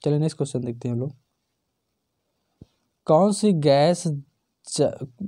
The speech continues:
कौन सी गैस ओजोन परत के ह्रास के लिए उत्तरदायी होती है? तो क्लोरोफ्लोरोकार्बन गैस होती है। अगला हमारा क्वेश्चन, बिजली से लगी आग बुझाने में प्रयुक्त होता है तो क्या?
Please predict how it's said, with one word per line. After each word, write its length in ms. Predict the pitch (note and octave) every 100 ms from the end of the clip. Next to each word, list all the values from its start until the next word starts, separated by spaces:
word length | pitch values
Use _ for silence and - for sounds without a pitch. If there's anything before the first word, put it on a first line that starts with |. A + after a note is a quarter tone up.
| - C#3+ C3+ C3+
कौन 260 | - C3 F#3
सी 200 | - F#3+
गैस 340 | C#3+ C3+ D3 -
ओजोन 360 | D3 C#3+ D3+ D#3
परत 260 | D3+ D3
के 100 | -
ह्रास 280 | C#3 C3 C3
के 80 | C#3+
लिए 100 | C#3
उत्तरदायी 300 | D3+ D3 D3
होती 220 | D3+ D#3+
है? 60 | E3
तो 80 |
क्लोरोफ्लोरोकार्बन 1600 | D#3+ C#3 B2+ C3 C3 C3 B2 F3 B3+ _ _ _ - A#2 A2+ A#2 A2+
गैस 260 | G#2+ A2+ B2
होती 240 | A#2+ B2
है। 120 | C3 _ _ _ _ _ _
अगला 220 | - D3 G3+
हमारा 200 | F3+ D#3
क्वेश्चन, 460 | D3+ C3+ D#3+ D#3+
बिजली 300 | C#3+ C#3+ F3+
से 140 | F3 E3+
लगी 280 | D#3 D#3 -
आग 220 | C3+ D#3
बुझाने 300 | D3+ C#3 C3
में 160 | D3 D3
प्रयुक्त 320 | C3+ C#3+ C#3+
होता 260 | C#3+ C3 D3
है 60 |
तो 60 | D3
क्या? 240 | E3+ G3